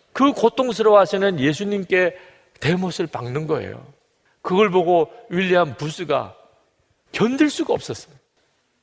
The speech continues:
"이놈아, 너 도대체 누구냐? 너 왜 예수님에게 또 못을 박는 거야? 이 나쁜 놈아,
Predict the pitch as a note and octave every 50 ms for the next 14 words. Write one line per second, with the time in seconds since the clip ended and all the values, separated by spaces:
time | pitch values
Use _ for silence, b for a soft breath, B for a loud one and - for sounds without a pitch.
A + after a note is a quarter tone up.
0 | _ _ - C#4+ D4+ E4+ D#4 D4+ D4+ C#4 B3+ C4+ D#4 D4+ - - D4 D4+ E4+ D#4+
1 | - D4+ B3 D4 E4 D4+ F4 F4 D#4 D4+ C#4 A3 D3+ - - - - - - _
2 | E3+ C4+ D4 C4+ A#3 A#3 C#4+ D#4 E4 D#4+ C4 A#3 A#3 - C4+ C4 C4+ B3+ A#3 A3+
3 | G#3 F#3 F#3 - - D4+ D#4+ D4 C4+ C#4+ C#4+ - D4 C#4 G3+ F#3 F#3+ G#3+ B3 C4
4 | C4 A3+ A3 - D3 - - - - - - - _ _ _ _ _ _ _ _
5 | _ _ _ _ _ _ _ - C4+ D4+ D#4 D4 D4 - - - F4+ F4 E4 E4
6 | E4 D#4+ E4 D4+ C4+ F3+ B2